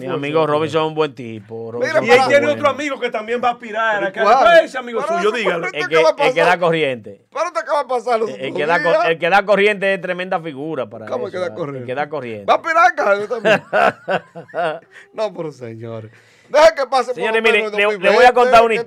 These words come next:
Speaker 1: tan
Speaker 2: le voy a
Speaker 1: salado,
Speaker 2: contar, le
Speaker 1: salado.
Speaker 2: voy a contar una historia de lo que es el
Speaker 1: Mira,
Speaker 2: político.
Speaker 1: Josué, para
Speaker 2: Miren,
Speaker 1: ser político, pero
Speaker 2: una
Speaker 1: sí.
Speaker 2: historia de lo que es el político y de por qué, por qué muchas veces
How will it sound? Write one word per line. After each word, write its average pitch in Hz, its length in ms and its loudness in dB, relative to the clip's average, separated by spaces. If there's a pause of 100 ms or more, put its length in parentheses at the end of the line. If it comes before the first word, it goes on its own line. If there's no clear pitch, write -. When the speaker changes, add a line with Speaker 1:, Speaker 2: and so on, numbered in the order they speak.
Speaker 1:
tan 233 100 -2
Speaker 2:
le 175 80 2
voy 190 100 4
a - 20 10
Speaker 1:
salado, 214 180 6
Speaker 2:
contar, 214 180 4
le - 60 -8
Speaker 1:
salado. 190 220 6
Speaker 2:
voy 220 120 6
a 247 80 8
contar 233 280 4
una 226 100 -2
historia 196 420 2
de 175 100 2
lo 165 140 0
que 170 80 -2
es 156 120 -4
el 165 100 -2
Speaker 1:
Mira, 117 120 -6
Speaker 2:
político. 359 280 4
Speaker 1:
Josué, 214 440 -6 (120)
para 220 160 4
Speaker 2:
Miren, 190 160 6
Speaker 1:
ser 359 120 -4
político, 330 460 -4
pero 285 260 2
Speaker 2:
una 247 200 4
Speaker 1:
sí. 240 60 6
Speaker 2:
historia 233 260 4
de 220 60 8
lo 208 120 2
que 196 60 -4
es 214 40 2
el 202 80 -4
político 180 440 -2
y 180 80 -4
de 180 120 -2
por 170 320 -4
qué, 202 480 -2 (400)
por 147 240 -8
qué 170 420 -2 (720)
muchas 165 340 -4
veces 135 600 -6